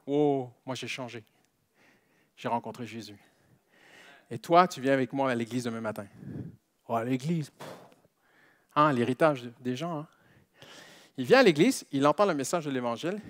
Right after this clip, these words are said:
et après la réunion, il vient vers moi et dit, « Pasteur, est-ce que je peux vous parler ? » Donc on va dans un, une pièce à part. Je ferme la porte. Il tombe. Il s'effondre, la face contre terre. Il se met à pleurer,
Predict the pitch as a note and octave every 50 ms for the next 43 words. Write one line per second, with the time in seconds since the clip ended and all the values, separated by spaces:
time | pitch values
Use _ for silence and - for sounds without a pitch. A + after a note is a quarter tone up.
0 | - - - - - C3 A#2+ - - - G3 F#3+ F3+ E3 - - A#2 A#2 A#2 B2+
1 | C3+ F3 G3+ D#3+ C#3+ C3+ B2 B2+ B2+ C#3+ D#3 D3 - - C#3 C3+ - E3+ D#3+ -
2 | - C3+ - - D3 C#3 C3 - C3 B2+ B2 A2+ - _ _ - A#2+ A2+ B2 A#2+
3 | C3 C#3 C#3 A#2+ B2 A#2+ A2 A2 - A#2 A2+ - - D#3+ D#3 D3+ - C3 - C#3
4 | D3 D#3+ - _ _ _ _ - - - - - - - - - - - - -
5 | _ _ _ _ _ _ _ - - - C#3+ D3 C#3+ - - - - - C#3 -
6 | - - F3 F3+ F3 D#3 C#3 - _ - D3+ C3+ - - - - - - - -
7 | - - - - _ _ _ _ _ _ _ _ _ _ _ _ _ _ _ _
8 | _ _ _ _ - C#3 C3 C3 B2+ B2 _ _ - - F3 E3 D#3 C3 G#2+ G2
9 | F#2+ - - _ _ _ _ _ _ _ _ _ _ _ - B2+ A#2+ A#2+ - -
10 | - - - - - A3 G#3 - - F#3+ F3 D#3+ C#3 A#2+ A2 - A#2 A2+ A2 A2
11 | - - - - - G#3+ G3+ F#3+ F3+ - - - F3+ D#3 C#3+ - C#3+ C3+ - C3+
12 | A#2+ A2 - - _ _ _ _ _ _ _ _ _ _ _ - _ _ _ _
13 | _ _ _ - D#3 C#3+ B2 A2 - - D#3+ C#3+ C#3+ E3 F3+ E3+ C3+ A2+ - _
14 | _ - - F#3 F#3 G3 G#3 G3 F3 D#3+ E3+ D#3 A#2+ A2+